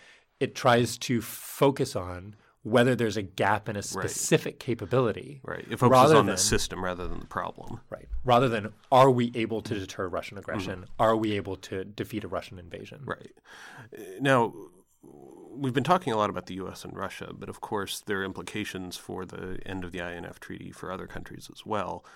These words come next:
Speaker 2: One that you hear come up a lot in these kind of conversations is China, um, whether because, you know, I've heard some Russians say that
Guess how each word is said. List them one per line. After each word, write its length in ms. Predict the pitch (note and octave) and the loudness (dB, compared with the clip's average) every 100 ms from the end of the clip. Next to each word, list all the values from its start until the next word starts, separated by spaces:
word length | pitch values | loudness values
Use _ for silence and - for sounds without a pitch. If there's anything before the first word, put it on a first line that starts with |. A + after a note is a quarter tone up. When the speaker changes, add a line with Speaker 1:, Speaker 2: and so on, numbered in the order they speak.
| - _ - | -20 _ -20
Speaker 2:
One 760 | - E2 G2+ G2 G#2+ G2+ G2 | -18 -14 -6 2 4 4 0
that 160 | F#2 E2+ - C2+ F2 E2 - F2+ D#2+ E2 E2+ G2 | -2 -4 -8 -20 -18 -18 -18 -16 -14 -16 -14 -12
you 180 | F#2+ F2 - | -12 -10 -10
hear 540 | - C3 A2+ F#2 F2+ - - D#2+ D2+ | -2 2 2 0 -6 -14 -20 -18 -16
come 180 | - A#2 | -4 2
up 140 | C3+ | 2
a 40 | F#2 | 0
lot 240 | F2+ F2 | -6 -6
in 60 | E2+ | -8
these 140 | - | -12
kind 160 | - - | -12 -10
of 80 | - | -8
conversations 580 | F#2 F2+ F#2 F2 E2+ - | -8 -8 -10 -10 -12 -12
is 100 | - | -12
China, 420 | - F2+ - - - - - _ | -10 -10 -14 -20 -20 -20 -20 _
um, 640 | - G2+ F2+ F2 F2+ F2+ - | -4 -2 -2 -6 -8 -10 -12
whether 380 | - G2 G2+ F2+ | -14 -6 -6 -6
because, 1200 | E2+ - - F#2 F2 F2+ F#2 F#2 - - - - C2 | -8 -10 -6 -4 -4 -8 -10 -12 -12 -14 -16 -20 -18
you 80 | D2+ | -18
know, 80 | D#2 | -14
I've 100 | - | -10
heard 180 | F#2 | -8
some 220 | F2 F2+ F#2 | -6 -6 -4
Russians 340 | G#2 F2 F2 | -4 -6 -10
say 260 | - F2+ F2 | -8 -6 -8
that 220 | - | -12